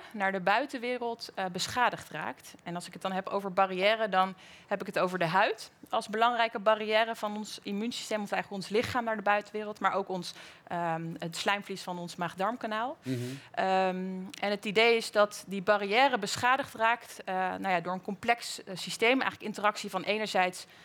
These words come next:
Speaker 1: genetische factoren, hè, aanleg, maar ook, eh, omgevingsfactoren.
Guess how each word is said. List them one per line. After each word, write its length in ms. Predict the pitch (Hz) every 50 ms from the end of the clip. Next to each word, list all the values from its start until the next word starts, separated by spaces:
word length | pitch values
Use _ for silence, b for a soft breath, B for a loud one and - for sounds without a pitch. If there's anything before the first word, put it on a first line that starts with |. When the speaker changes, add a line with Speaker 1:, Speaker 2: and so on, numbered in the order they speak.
| B B
Speaker 1:
genetische 580 | - - - 196 196 208 233 - 240 - - 220
factoren, 500 | - 220 - - - 240 247 247 208 214
hè, 60 | 220 -
aanleg, 480 | - 190 196 220 220 240 277 294 - B B B B B B B B
maar 180 | - 196 214 208 -
ook, 320 | 220 269 294 294 - - -
eh, 460 | 202 196 190 190 190 190 190 196 190 -
omgevingsfactoren. 1120 | 190 208 202 - - 233 254 254 202 175 - - 175 - - 175 165 170 175 196 269